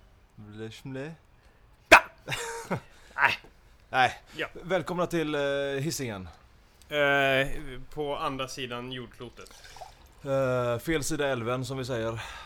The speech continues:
Speaker 1: Men vad ska man göra?
Speaker 2: Ja, i Göteborg i alla fall.
Speaker 1: Ja. Det är alltid något.
Speaker 2: Ja.
Speaker 1: Vi, eh, det kanske blir som så att vi, eh, kör alla summer editions av podden här på din balkong.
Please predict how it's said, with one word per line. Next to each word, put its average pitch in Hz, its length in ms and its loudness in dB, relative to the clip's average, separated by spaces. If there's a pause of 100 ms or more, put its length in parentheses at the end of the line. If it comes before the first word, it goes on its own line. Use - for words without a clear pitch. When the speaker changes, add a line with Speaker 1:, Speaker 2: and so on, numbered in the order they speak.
Speaker 1:
Men 127 320 0
vad 123 120 0
ska 131 120 -6
man 120 100 -2
göra? 98 220 -2 (200)
Speaker 2:
Ja, 175 140 -10 (300)
i 165 260 0
Göteborg 156 460 4
i 202 40 10
alla 123 160 8
fall. 107 180 0 (160)
Speaker 1:
Ja. 113 340 2 (640)
Det 131 100 0
är 127 40 4
alltid 113 200 -2
något. - 300 -10 (100)
Speaker 2:
Ja. 127 100 0
Speaker 1:
Vi, 151 320 0
eh, 143 640 0
det 127 80 -6
kanske 123 240 -4
blir 139 180 -6
som 156 140 -8
så 143 100 -6
att 117 120 -8
vi, 113 300 -2
eh, 104 960 -2
kör 127 340 -2
alla 98 360 -2
summer 101 680 -4
editions 113 520 -6
av 151 80 -6
podden 110 320 -4
här 95 180 -4
på 104 120 -10
din 101 140 -6
balkong. 110 400 -6